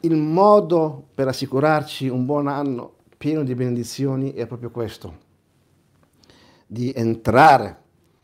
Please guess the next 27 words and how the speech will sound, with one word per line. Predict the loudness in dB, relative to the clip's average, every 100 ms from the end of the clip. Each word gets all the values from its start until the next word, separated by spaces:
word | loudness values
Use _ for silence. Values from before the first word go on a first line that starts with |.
| _ _ _ _ _
nel | -8 -6 -2
mese | 0 0 -2
di | -2
Elul | -2 0 0 0
con | 0 -2
l'idea: | -2 0 0 0 -2 -10 _ _ _ _ _
tutte | -4 -4 -6 -8
le | -6
difficoltà | -8 -8 -6 -6 -4 -6 -6 -8 -14 _ _ _
sono | -14 -12 -10
per | -8
il | -8
mio | -6
bene, | -8 -10 -12 -20 _ _ _ _
tutti | -6 -6 -2 -2
gli | -2
sbagli | -2 0 2 2 0
che | -2
ho |
fatto | -4 -6 -6
quest'anno | -10 -6 -6 -4 -6 -10 -12 _ _ _ _ _ _ _ -20 -12
li | -8
posso | -8 -8 -8 -6
usare | -6 -4 -2 -2 -4 -8 _ _ -20 -10
come | -4 -2
un | -2 -4
trampolino | -4 -4 -2 0 0 0 0 -2 -8